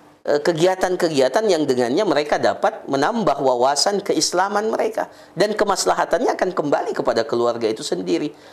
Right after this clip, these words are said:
Semakin istri itu mengetahui ilmu agama, maka semakin jelas baginya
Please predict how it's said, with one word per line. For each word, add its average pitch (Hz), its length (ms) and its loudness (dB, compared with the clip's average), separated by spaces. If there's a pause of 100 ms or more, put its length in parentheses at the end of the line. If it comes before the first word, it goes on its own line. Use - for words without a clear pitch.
(140)
Semakin 175 640 0
istri 139 420 0
itu 131 160 0
mengetahui 120 680 -2
ilmu 160 260 2
agama, 135 560 0 (500)
maka 127 320 0
semakin 113 640 -2
jelas 117 360 0
baginya 117 520 -2